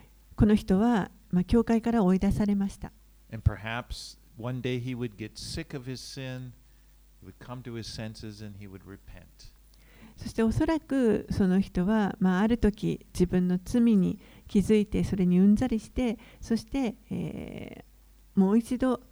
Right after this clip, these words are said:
Speaker 1: 悔い改めるところに戻ったと思います。
Speaker 2: And if you look at Second Corinthians, when Paul wrote the next letter, another letter to the Corinthians, it seems that Paul's writing about the same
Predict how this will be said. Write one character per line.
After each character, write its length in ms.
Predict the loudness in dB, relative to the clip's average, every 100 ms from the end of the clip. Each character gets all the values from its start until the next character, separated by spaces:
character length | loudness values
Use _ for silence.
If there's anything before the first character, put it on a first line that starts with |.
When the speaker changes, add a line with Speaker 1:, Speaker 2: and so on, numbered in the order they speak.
| _
Speaker 1:
悔 280 | -2 0 0
い 160 | -2 0
改 140 | 2
め 220 | 2 0 -4 -20 -14
る 200 | -8 -8 -10 _ _ _ _ _ _ _ _ _
と 120 | -4
こ 120 | -2
ろ 60 | 0
に 140 | 0
戻 240 | 2 2 0
っ 20 |
た 160 | -4 -10
と 100 | -10
思 120 | -12
い 40 |
ま 120 | -14
す。 100 | -12 -10
Speaker 2:
And 140 | -8
if 120 | -8
you 80 | -8
look 180 | -8 -8
at 140 | -12
Second 500 | -12 -8 -10 -10 -14
Corinthians, 720 | -10 -8 -8 -10 -10 -12 -12
when 160 | -12 -12
Paul 280 | -8 -8 -6
wrote 280 | -6 -8 -14
the 120 | -12
next 340 | -14 -14 -18 _ -10
letter, 360 | -8 -6 -6
another 400 | -8 -6 -6 -6
letter 260 | -6 -6 -8
to 140 | -12
the 80 | -14
Corinthians, 500 | -12 -14 -12 -12 -12
it 60 | -12
seems 260 | -12 -12 -10
that 180 | -4 -2
Paul's 300 | -2 -4 -6
writing 340 | -6 -6 -10
about 320 | -6 -6 -6
the 80 | -10
same 380 | -12 -12 -12